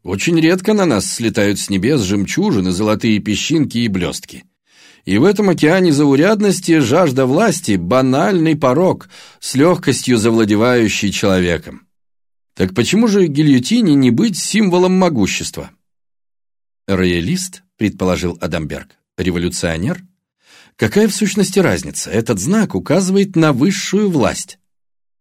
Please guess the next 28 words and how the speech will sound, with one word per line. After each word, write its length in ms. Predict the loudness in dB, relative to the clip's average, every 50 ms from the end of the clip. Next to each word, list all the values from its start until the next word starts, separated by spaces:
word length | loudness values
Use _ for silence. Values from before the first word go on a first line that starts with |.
| _ _ _
«Что 280 | -16 -10 -8 -6 -4
тут 200 | -4 -6 -6 -2
такого 580 | -4 -4 -2 0 0 0 2 2 2 2 0 0
высшего?» — 680 | -2 -2 0 0 0 0 -2 -4 -6 -8 -8 -10 -12 -16 _ _ _ _ _ _ _
спросил 460 | -10 -2 0 0 0 0 -2 -2 -2
Меркаде. 560 | -2 -2 -4 -2 -2 -4 -2 -4 -6 -8 -12 _ _ _ _ _ _ _ _ _ _ _ _ _
«Исландия. 800 | -6 -6 -4 -2 -2 0 0 -2 -2 -6 -8 -10 -12 -14 -18 -20 _ _ _ _ _ _ _ _ _ -20 _ _ -4
Он 200 | 0 0 0 2
держал 400 | 2 0 0 0 0 0 0 0
там 240 | -2 -2 -2 -2
в 60 | -2 -2
своей 320 | -2 0 0 2 2 2
власти 520 | 0 0 0 0 -2 -2 -2 -4 -4 -4 0 0
одиннадцать 600 | 0 0 0 0 0 0 0 -2 -4 -6 -8 -8
человек 480 | -4 -2 0 0 0 0 -2 -2 -6 -8 -6
и 100 | -6 -4
держит 500 | -2 0 2 2 2 0 -2 -2 -2 -2
их 140 | -4 -2 -2
по-прежнему, 720 | -4 -4 -2 -2 0 2 2 2 2 0 -2 -2 -4 -6
впадая 720 | -8 -10 _ -6 -4 -2 0 0 2 2 2 2 0 0
от 100 | -2 0
этого 340 | -2 -2 -2 -2 -2 0 0
в 100 | 2 2
эйфорию. 580 | 0 0 0 -2 -2 -2 0 -2 -4 -6 -10 -16 _ _ _ _ _ _ _ _ _ _ _ _
Теперь 360 | -6 -4 -4 0 2 2 2
их 140 | 2 0 0
осталось 480 | -2 -2 -2 -2 -2 -2 0 -2 -2 -4
шестеро». 580 | -4 -2 -2 -2 -2 -4 -8 -10 -12 -12 -14